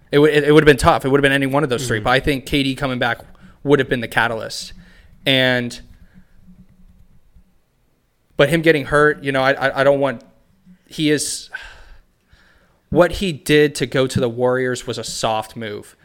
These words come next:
Speaker 1: The way he left O K C was soft. Now we kinda see how Russell Westbrook is, and he's not
Speaker 2: Steph
Speaker 1: the
Speaker 2: Curry?
Speaker 1: best teammate. It doesn't,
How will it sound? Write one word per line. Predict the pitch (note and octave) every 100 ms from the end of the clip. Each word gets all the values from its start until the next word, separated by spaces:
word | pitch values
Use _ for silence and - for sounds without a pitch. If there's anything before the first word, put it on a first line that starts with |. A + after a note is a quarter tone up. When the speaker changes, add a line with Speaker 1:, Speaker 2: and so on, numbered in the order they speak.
| -
Speaker 1:
The | C#3
way | D3+
he | D3+ E3+
left | D3 - C#3
O | C3
K | C3+
C | A#2+ - A#2+ A2 - - _
was | A#2+ F3+
soft. | - A2 G#2 - -
Now | C#3 D3+
we | D3+
kinda | F#3 D#3+ C#3
see | - D3
how | B2 A#2+
Russell | C3 - A#2
Westbrook | A#2+ F#3 B2 A#2
is, | B2 B2 B2
and | A2+
he's | B2 C3+
not | B2+ B2+ A2+ - _ _ _ _ _ _ _ F#3+ - _ _ -
Speaker 2:
Steph | F3+ D3 A#2
Speaker 1:
the |
Speaker 2:
Curry? | A#2+
Speaker 1:
best | B2 C#3+ C#3
teammate. | D3 C#3+ C#3 C#3+
It | C3+
doesn't, | C3+ C#3